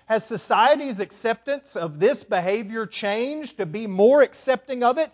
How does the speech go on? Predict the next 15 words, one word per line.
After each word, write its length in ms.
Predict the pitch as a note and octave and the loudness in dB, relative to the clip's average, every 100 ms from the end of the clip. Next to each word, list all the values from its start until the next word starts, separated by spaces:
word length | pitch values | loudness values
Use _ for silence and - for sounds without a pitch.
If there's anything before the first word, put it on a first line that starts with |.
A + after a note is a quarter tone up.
| _ | _
in 160 | A3+ G#3+ | -6 0
your 140 | C#4 | 2
lifetime? 580 | C4+ C4 D4 D4 E4+ F#4+ F4+ _ _ _ _ _ _ _ _ _ _ _ _ _ _ _ _ _ _ _ - | 4 4 2 0 0 -2 -8 _ _ _ _ _ _ _ _ _ _ _ _ _ _ _ _ _ _ _ -12
In 80 | E3+ | -2
mine, 340 | A3 F4 E4+ | 2 2 0
it 100 | G3 | -4
has 140 | F3+ | -6
changed 420 | - G#3+ A#3+ A#3 A3+ | -6 -6 -6 -8 -8
a 40 | |
great, 480 | G#3+ C4 F4 F4+ _ | 4 8 8 4 _
great 460 | E3+ C#4 F#4+ - C#3 | 0 2 2 -4 -10
deal. 340 | D3 G#2 E2+ _ _ _ _ _ _ _ _ _ _ _ _ | -10 -10 -18 _ _ _ _ _ _ _ _ _ _ _ _
And 160 | B3 C4 | -2 0
if 220 | D#4+ G#4 | 0 -2
so, 680 | - D4 E4+ D4 G#3 C4+ E4 | -2 6 8 10 8 4 0